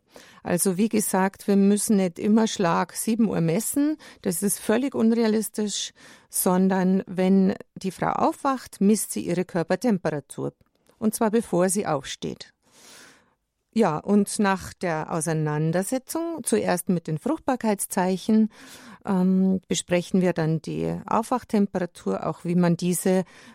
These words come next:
dokumentiert. Und, äh, das Tolle ist eben,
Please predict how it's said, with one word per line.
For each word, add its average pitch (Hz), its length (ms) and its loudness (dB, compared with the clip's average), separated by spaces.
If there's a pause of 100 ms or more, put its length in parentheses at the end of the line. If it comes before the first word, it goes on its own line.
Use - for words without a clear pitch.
(140)
dokumentiert. 196 920 0 (960)
Und, - 560 0
äh, 214 240 -2 (200)
das 214 180 -4
Tolle 233 280 2
ist - 260 -4
eben, 196 520 2